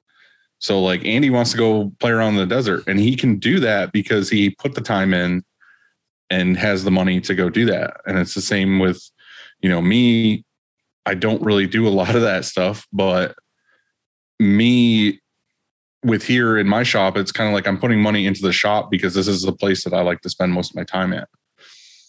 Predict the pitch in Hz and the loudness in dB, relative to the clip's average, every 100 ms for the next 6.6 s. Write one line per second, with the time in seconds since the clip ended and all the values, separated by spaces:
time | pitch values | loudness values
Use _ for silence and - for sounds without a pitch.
0 | _ _ - 95 117 127 113 95 92 98 | _ _ -4 -2 0 0 0 0 0 -2
1 | 92 90 82 90 104 104 127 123 107 - | -4 -4 -4 -2 -2 0 0 0 -2 -2
2 | 104 98 104 107 98 95 92 - _ _ | 0 2 2 0 0 0 -2 -4 _ _
3 | _ _ _ 95 98 98 90 90 _ _ | _ _ _ -4 0 2 0 -2 _ _
4 | _ - 98 98 - 107 110 90 - - | _ -12 -4 -2 0 0 0 0 -4 -4
5 | 95 95 95 117 101 110 104 98 92 101 | -2 -2 -2 -2 -2 -2 0 0 0 -2
6 | 90 - 113 92 - - | -4 -4 -2 0 -2 -6